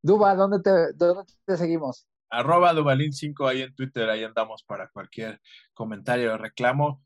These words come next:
Speaker 2: Y en Running Backs on the Fly Zone, este, este sitio de Facebook donde pueden encontrar muchas cosas de fútbol americano. Recuerden, eh, compartir este podcast, llevarlo a todos lados. Eh, eh, si se están bañando, si están en el tráfico, si necesitan,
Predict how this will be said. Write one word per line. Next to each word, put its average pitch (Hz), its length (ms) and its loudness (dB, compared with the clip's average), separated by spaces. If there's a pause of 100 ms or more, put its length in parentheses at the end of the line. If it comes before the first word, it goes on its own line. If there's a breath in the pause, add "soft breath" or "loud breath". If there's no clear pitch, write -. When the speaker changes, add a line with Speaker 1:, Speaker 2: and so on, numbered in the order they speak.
(160)
Speaker 2:
Y 113 200 -10
en 117 80 -12
Running 139 240 4
Backs 131 240 2
on 123 60 -6
the 110 100 -6
Fly 131 240 -2
Zone, 127 220 -8 (100)
este, 110 480 -12 (380)
este - 400 -12
sitio 131 340 -6
de 113 100 -6
Facebook 131 400 -4
donde 95 240 -16
pueden 110 240 -6
encontrar 110 380 -10
muchas - 260 -18
cosas 104 340 -12
de 98 80 -16
fútbol 110 340 -8
americano. 131 580 -2 (340 loud breath)
Recuerden, 113 540 -6
eh, 98 340 -8
compartir 113 480 -6
este 131 240 -2
podcast, 143 460 0
llevarlo 123 260 -2
a 120 100 -10
todos 117 360 -6
lados. 147 500 2 (300 soft breath)
Eh, 110 640 -10
eh, 101 80 -12
si - 140 -16
se 107 100 -16
están 127 240 -2
bañando, 143 420 0
si 139 120 -10
están 123 260 -2
en 113 80 -12
el 107 160 -20
tráfico, 139 560 -2
si - 120 -14
necesitan, 117 520 -2